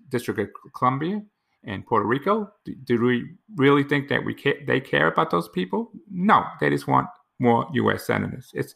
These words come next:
everything is on the, the brink of expanding the Democratic Party where, you know,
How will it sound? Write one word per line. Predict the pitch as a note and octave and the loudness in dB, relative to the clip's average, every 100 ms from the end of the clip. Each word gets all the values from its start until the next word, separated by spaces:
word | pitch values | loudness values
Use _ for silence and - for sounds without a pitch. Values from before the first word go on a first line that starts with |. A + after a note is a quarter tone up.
| - - - | -20 -18 -2
everything | E3 F3 F3 F3 D#3+ | 2 2 0 -2 0
is | D3 B2 - | 0 -2 0
on | B2+ B2 B2+ A#2+ A#2 | 4 6 6 0 -2
the, | A2+ A2+ - _ - | -2 -4 -10 _ -12
the | A2 | -10
brink | - B2+ C3 - - | 0 2 2 -4 -4
of | A2 G#2+ G2+ - _ _ _ _ _ - C3+ - - | -2 -2 -4 -12 _ _ _ _ _ -10 -10 -10 -10
expanding | - - - C3+ C#3 C#3 C#3 | -10 -8 -2 0 0 -2 -2
the | B2 | -4
Democratic | A2+ A#2 A#2 A#2+ G3+ - | -4 -4 -2 -2 -4 0
Party | E3 D#3 D3 | 2 2 0
where, | C3+ C3 B2 B2 A#2 - - - | 0 2 2 0 -2 -8 -20 -10
you | B2 | -6
know, | G2+ | -6